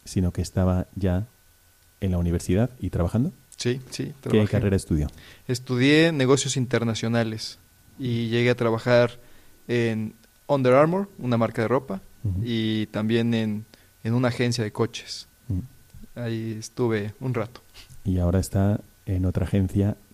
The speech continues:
Speaker 1: eh, divina, que es la agencia de evangelización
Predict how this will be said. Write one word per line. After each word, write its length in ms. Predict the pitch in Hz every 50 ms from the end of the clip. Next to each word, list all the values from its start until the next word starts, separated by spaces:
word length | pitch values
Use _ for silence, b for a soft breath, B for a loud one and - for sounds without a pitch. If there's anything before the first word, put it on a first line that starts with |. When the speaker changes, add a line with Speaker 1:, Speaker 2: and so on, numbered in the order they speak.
| _ -
Speaker 1:
eh, 280 | 101 92 90 85 90 -
divina, 540 | 95 92 101 95 104 104 101 107 107 120 - - b b b b b b 123 -
que 220 | - 95 92 98
es 220 | 92 87 - -
la 120 | - - -
agencia 640 | - - - 120 113 113 117 - 120 110 110 107 - -
de 160 | 101 101 98
evangelización 1000 | 98 104 113 113 104 - 110 107 104 101 - 104 98 - - 117 120 131 131